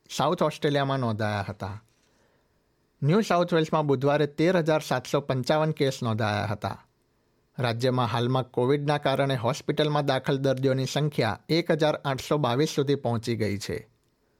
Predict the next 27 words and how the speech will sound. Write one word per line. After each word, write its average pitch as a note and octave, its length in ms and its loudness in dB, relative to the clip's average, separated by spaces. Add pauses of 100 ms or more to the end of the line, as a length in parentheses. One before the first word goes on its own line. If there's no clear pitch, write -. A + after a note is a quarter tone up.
(680)
છેલ્લા F3 220 2
ત્રણ F3+ 260 0
મહિનામાં E3+ 560 2
આ D#3+ 100 4
સૌથી D3 360 0
મોટો C#3 280 2
આંક A2+ 260 -2
છે. - 300 -8 (1000)
વિક્ટોરિયામાં F3+ 680 2
પણ E3+ 180 0
દસ D3+ 260 4
હજાર D#3 240 2 (100)
છપ્પન E3+ 300 0
કેસનું D3 400 0
નિદાન A#2 320 0
થયું G#2 320 -2
હતું. - 360 -6 (240)
બીજી C3 220 2
તરફ B2+ 260 0 (120)
ક્વીન્સલેન્ડમાં C#3 640 0
પાંચ D#3 280 0
હજાર D#3 220 2
ત્રણસો C#3 420 -2
છાસઠ D3 460 -2
કેસ C#3 280 -2
નોંધાયા A2 500 -2
હતા. - 360 -10